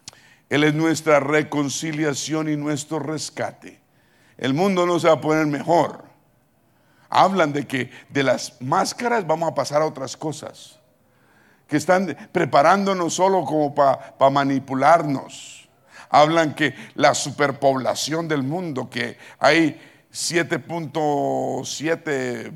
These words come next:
billones de habitantes y que la tierra no es capaz con tanta gente. Entonces hay que cortar.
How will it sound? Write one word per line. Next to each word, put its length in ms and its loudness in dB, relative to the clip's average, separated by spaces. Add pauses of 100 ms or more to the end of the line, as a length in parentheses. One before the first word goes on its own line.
billones 640 -4
de 280 -4 (200)
habitantes 720 0
y 40 -6
que 120 -6
la 180 -4
tierra 340 0
no 140 -4
es 120 -6
capaz 360 -2
con 220 -8
tanta 340 0
gente. 540 -10 (960)
Entonces 340 -2
hay 120 2
que 160 -8
cortar. 800 -4